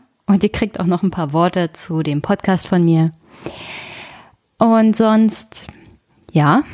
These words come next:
ihr wisst ja, unterstützt den Podcast und bewertet ihn positiv, wenn möglich. Hinterlasst auch ruhig Kommentare, wenn er euch gefallen hat. Tim hat sich schon beschwert, dass,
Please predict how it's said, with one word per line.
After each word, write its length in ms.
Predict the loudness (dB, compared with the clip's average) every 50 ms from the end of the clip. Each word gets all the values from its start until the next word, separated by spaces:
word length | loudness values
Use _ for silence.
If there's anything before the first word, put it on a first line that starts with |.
| -14 -14 -16 -16 -20 _ _ -2
ihr 140 | -2 0 2
wisst 220 | 0 -2 -2 -6
ja, 120 | -10 -10 -12 -16 -20 -20 -20 _ _ _ _ _ _ _ _ _ _ _ -20 -8 -2
unterstützt 580 | 0 0 2 2 0 0 0 -2 -2 -2 -2
den 140 | -2 -2 -2
Podcast 800 | 0 -2 -2 -2 -2 -2 0 0 0 -2 -6 -10 -16 -18 -20 -20 _ _ _ _ _ _ _ _ _ _ _ _ _ _ _ -20 -20 -20 -20 -20 -20 -20 _ _ _
und 520 | -2 0 2 2 4 2 2 0 -2 -6 -8 _ -16 -18 -18 -18 _ -6
bewertet 580 | 0 0 2 2 2 0 0 -2 -2 -2 -4 -4
ihn 220 | 0 0 0 0
positiv, 640 | 0 0 0 0 0 0 -4 -2 -4 -4 -4 -2 -2
wenn 220 | -2 0 2 2 2
möglich. 520 | 2 0 0 0 -2 0 -2 -6 -8 -10 -12 _ _ _ -4
Hinterlasst 460 | -2 0 0 2 0 0 0 0 -2
auch 160 | -2 -2 0
ruhig 240 | 2 2 2 2 0
Kommentare, 760 | -2 -2 0 0 0 -2 0 0 2 2 2 4 4 2 2
wenn 120 | 2 2 2
er 80 | 2
euch 160 | 2 0 -2
gefallen 480 | -4 -8 -6 -4 -2 0 0 0 0 0
hat. 260 | 0 -2 -2 -4 -8 _ -20 -20 -18 -18 -18 -18 -20 -20 _ _ _ _ -2
Tim 260 | 0 2 2 2 2
hat 140 | 0 0 0
sich 140 | -2 -4 -2
schon 180 | -2 -2 -2
beschwert, 600 | -2 -2 -2 0 2 2 2 2 2 0 -2 -4 -6 -12 -14 -16 -20 _ _ -20 -14 -12 -12 -12 -14 _ _ -4
dass, 500 | 0 0 2 2 0 -2 -4 -10 -12